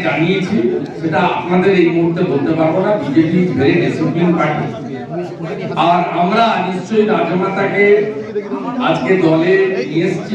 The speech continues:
বা উনি এসেছেন, আমাদের একটা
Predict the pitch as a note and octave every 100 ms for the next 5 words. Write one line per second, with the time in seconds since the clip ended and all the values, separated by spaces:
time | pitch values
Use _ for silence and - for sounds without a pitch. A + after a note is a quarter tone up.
0 | G#3+ F#3 F3+ D#4+ E4+ E4+ E4+ D#4+ D#4 -
1 | B3 F#3 D3 A#3+ A3 A3 C4 C#4 F#3 -
2 | D3 D#3 F#3 F#3+ G#3 G#3+ G#3+ - - G#3+